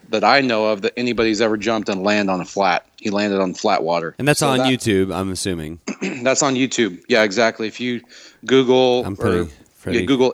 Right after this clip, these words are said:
Speaker 1: M C Mastercraft Throwdown, it, I think it was just called the Mastercraft Throwdown. It was on A B C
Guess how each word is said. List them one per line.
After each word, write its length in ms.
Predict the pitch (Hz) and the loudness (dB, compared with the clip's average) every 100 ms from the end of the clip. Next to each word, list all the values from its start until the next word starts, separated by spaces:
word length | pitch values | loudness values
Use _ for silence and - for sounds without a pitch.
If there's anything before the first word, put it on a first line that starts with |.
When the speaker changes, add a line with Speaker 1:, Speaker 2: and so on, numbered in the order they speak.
| - | 2
Speaker 1:
M 200 | 139 135 | 2 2
C 480 | - 139 139 139 127 | 2 2 4 4 2
Mastercraft 680 | 120 123 131 117 135 131 - | -2 -2 -2 -2 2 2 0
Throwdown, 580 | 104 120 123 135 147 131 - | -2 0 0 0 -2 -6 -8
it, 180 | 113 | -2
I 100 | - | 0
think 60 | 120 | 0
it 20 | 120 | 0
was 100 | 107 | -2
just 120 | 107 | 0
called 160 | 120 104 | 0 2
the 60 | |
Mastercraft 680 | 101 110 - - 117 107 - | 0 0 -2 0 0 0 -2
Throwdown. 400 | 98 104 117 120 | -4 -2 -2 -2
It 60 | |
was 120 | 101 101 | -4 -4
on 100 | 101 | -4
A 120 | 104 104 | -4 -4
B 140 | 107 | -4
C 320 | - 110 110 | 0 2 0